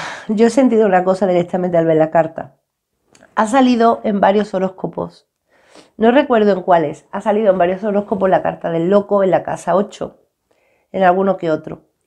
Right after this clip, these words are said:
Y normalmente he sentido como una búsqueda espiritual, pero aquí siento otra cosa, muy diferente.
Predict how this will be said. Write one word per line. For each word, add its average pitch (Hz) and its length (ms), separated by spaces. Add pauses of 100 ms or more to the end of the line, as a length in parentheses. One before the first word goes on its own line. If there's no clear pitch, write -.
(680)
Y 240 680
normalmente 254 840
he 240 40
sentido 214 400
como 208 140
una 190 120
búsqueda 202 400
espiritual, 175 600
pero 190 160
aquí 175 180
siento 208 300
otra 180 220
cosa, - 400 (240)
muy 208 220
diferente. 175 640